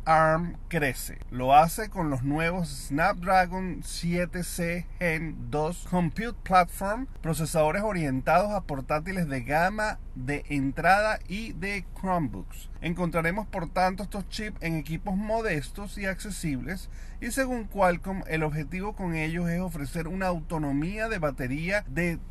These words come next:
destacable y un procesado de imágenes notables para videoconferencia. Su rendimiento es discreto y estos no son, desde luego, los soc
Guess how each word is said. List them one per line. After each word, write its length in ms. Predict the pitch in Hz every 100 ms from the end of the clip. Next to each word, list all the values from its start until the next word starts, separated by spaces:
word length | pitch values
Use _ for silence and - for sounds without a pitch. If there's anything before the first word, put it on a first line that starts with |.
| -
destacable 1120 | 143 165 160 - 156 139 156 170 202 220 233 -
y 140 | 175 190
un 220 | 220 196
procesado 800 | 226 202 160 - 175 175 185 196
de 120 | 165
imágenes 600 | 139 143 156 185 190 165
notables 680 | 143 127 - 170 147 117 110
para 260 | - 117 123
videoconferencia. 1000 | 123 117 120 117 117 107 104 92 - -
Su 160 | - 147
rendimiento 720 | 147 147 143 147 170 196 214
es 60 | 196
discreto 640 | 214 - 247 269 262 254
y 80 | 190
estos 260 | 165 202
no 200 | 190 185
son, 340 | 180 202 196 208
desde 240 | 180 143
luego, 420 | 139 156 165 196
los 540 | 185 156 151 190 202 -
soc 380 | - - 196